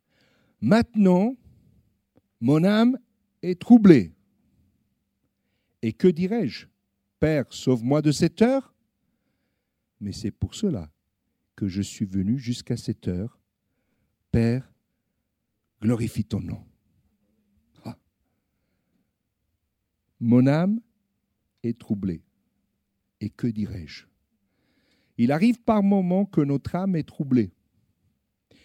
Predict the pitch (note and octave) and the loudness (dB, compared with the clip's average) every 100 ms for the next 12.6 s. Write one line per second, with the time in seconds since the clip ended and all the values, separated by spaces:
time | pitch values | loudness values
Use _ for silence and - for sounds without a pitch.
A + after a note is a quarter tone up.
0 | _ _ - B2+ C#3 - F#3 F#3+ F#3+ D#3 | _ _ -4 -2 -2 0 2 2 0 -4
1 | _ _ _ _ _ F#3 G#3 - E3 C#3 | _ _ _ _ _ -4 -4 -4 -4 -2
2 | G2+ - _ _ _ _ _ _ _ _ | -4 -6 _ _ _ _ _ _ _ _
3 | _ _ _ D3 D3+ E3 - F3+ G3+ G3 | _ _ _ -2 0 0 2 2 4 2
4 | C#3+ C#3+ B2 F3 F#3+ D3+ C3+ C3 D3+ - | 2 0 0 -2 -2 -2 -2 0 -2 -4
5 | - G3 - _ _ _ - A#2+ B2 B2+ | -4 -4 -6 _ _ _ -8 -4 -2 -2
6 | C3+ - - D#3 F3 B2+ A#2+ - B2+ B2 | -6 -8 -8 -6 -8 -10 -10 -6 -6 -6
7 | C#3+ D3+ A2 - A#2 B2+ A#2 - G2 - | -6 -8 -10 -14 -12 -8 -8 -10 -14 -16
8 | _ _ _ _ _ _ _ A#2+ A#2 D#3+ | _ _ _ _ _ _ _ -10 -4 0
9 | F#3+ G3+ A3+ G#3+ F#3+ F#3 F3 E3 E3 D3+ | 2 4 4 2 0 2 2 0 -2 -4
10 | - - A#3+ B3 G3 C3+ - - C#3 - | -6 4 8 8 8 4 -6 -10 -10 -4
11 | D3 B2 D#3+ D#3+ C#3+ A2 G#2+ G2 C#3+ D3+ | -4 -2 0 0 0 -2 -4 -4 -6 -4
12 | B2 A#2+ G#2+ F3+ A3 - | -2 -2 0 0 0 -4